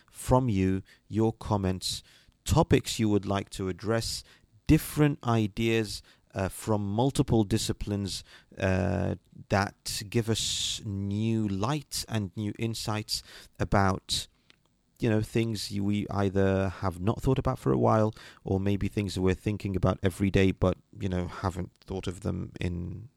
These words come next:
a specific wa-, way. One thing I,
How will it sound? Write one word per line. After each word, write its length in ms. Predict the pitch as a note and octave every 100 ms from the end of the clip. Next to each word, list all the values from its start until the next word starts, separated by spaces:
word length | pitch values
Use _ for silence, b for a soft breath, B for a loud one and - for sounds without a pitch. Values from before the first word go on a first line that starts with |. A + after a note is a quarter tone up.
| _ _ -
a 60 |
specific 560 | - - - G2 - - -
wa-, 300 | G2 F#2 F#2 -
way. 300 | F#2+ F2 F2+ - _ _ _ _ _ _ _ _ _ B B
One 200 | - F3
thing 300 | G#3 D#3+ B2
I, 260 | G2 F#2